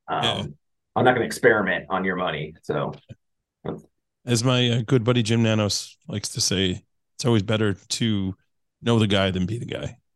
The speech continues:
Speaker 1: Yes, <laughs> it's, it's
Speaker 2: Yeah.
Speaker 1: true. Yeah,
Speaker 2: Yeah.
Speaker 1: it's always better to know the guy than be the guy. Yeah.
Speaker 2: Yeah,
Speaker 1: So
Speaker 2: and at, at the end of the day, I mean, when you're in the service industry,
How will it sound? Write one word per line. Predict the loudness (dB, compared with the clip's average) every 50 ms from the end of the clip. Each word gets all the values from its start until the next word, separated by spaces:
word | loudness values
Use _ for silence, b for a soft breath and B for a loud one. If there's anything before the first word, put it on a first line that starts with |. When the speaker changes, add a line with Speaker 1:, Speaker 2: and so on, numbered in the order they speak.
| _ _ _ 4
Speaker 1:
Yes, | 6 6 6 6 2 0 0
<laughs> | 4
it's, | 4 6 6 6 6 6 6 8 6 6 6 6 2
it's | 2 2
Speaker 2:
Yeah. | 0 0
Speaker 1:
true. | 4 6 6 6 6 2 B B B B 4
Yeah, | 6 6
Speaker 2:
Yeah. | 8 6 6
Speaker 1:
it's | 4 4
always | 6 6 6 4
better | 2 2 2 2 0 2
to | 2
know | 4 4 4
the | 6 6
guy | 6 6 6
than | 4 2
be | 0 0 0
the | 0
guy. | 0 0 0 0
Yeah. | 0 0 0 -2 -2 -6 -10 _ _ _ _ _
Speaker 2:
Yeah, | 0 2 2 2 2 2
Speaker 1:
So | 2
Speaker 2:
and | 2 2 2 2
at, | 2 2
at | 2 2 2 4
the | 4 4
end | 4 4
of | 4 2
the | 2
day, | 2 0 0 0 0 -2 -2
I | -4 -2
mean, | 0 0 -2 0 0
when | 0 2 2
you're | 2 2
in | 2
the | 0
service | 0 -2 -4 -4 -4 -4 -4 -4
industry, | -4 -4 -4 -4 -4 -4 -2 0 0 0 0